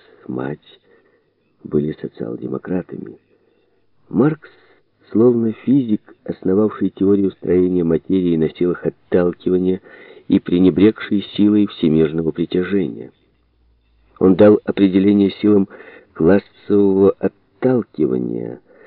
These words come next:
Он лучше всех проследил их на протяжении всей человеческой истории. Но он, как это часто случается с людьми, сделавшими крупное открытие, возомнил, что определенные им силы классовой борьбы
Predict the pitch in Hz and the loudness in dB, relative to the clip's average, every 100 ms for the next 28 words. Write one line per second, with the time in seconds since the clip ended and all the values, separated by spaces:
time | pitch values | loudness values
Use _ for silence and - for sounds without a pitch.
0 | - - - - 78 76 104 - - 98 | -20 -20 -12 -4 0 2 2 0 -4 -4
1 | - 104 - 98 95 - 92 80 104 101 | -2 -2 -2 -4 -4 -4 -4 0 0 0
2 | - 92 90 85 85 95 95 92 - 95 | -2 -4 -4 -4 -2 0 0 -4 -2 -2
3 | 95 - 90 90 - _ 104 98 _ 131 | -2 -4 -2 -2 -4 _ -6 -6 _ 0
4 | 120 80 64 60 _ - _ _ _ - | 2 2 -2 -8 _ -20 _ _ _ -8
5 | 71 76 92 131 - 113 110 107 - 117 | -2 2 2 0 -4 -6 -6 -6 -6 -6
6 | - 110 - 101 - 117 - - - 101 | -6 -8 -4 -6 -6 -8 -10 -16 -6 -6
7 | 90 101 110 - 98 110 101 - 95 90 | -4 -4 -4 -4 -2 -2 -2 -4 -4 -4
8 | - 95 110 101 90 - - 107 - 101 | -4 -4 -4 -4 -4 -6 -4 -4 0 0
9 | 87 85 78 85 101 - - - - - | 0 0 0 0 0 -2 -18 -20 -20 -8
10 | - 85 - 85 87 110 110 104 95 - | -2 0 0 -2 0 0 0 0 0 -2
11 | 104 98 - 110 104 - 92 98 - 90 | -4 -4 -6 -4 -2 -2 -4 -6 -6 -2
12 | 82 69 78 73 67 101 | -2 0 0 0 0 0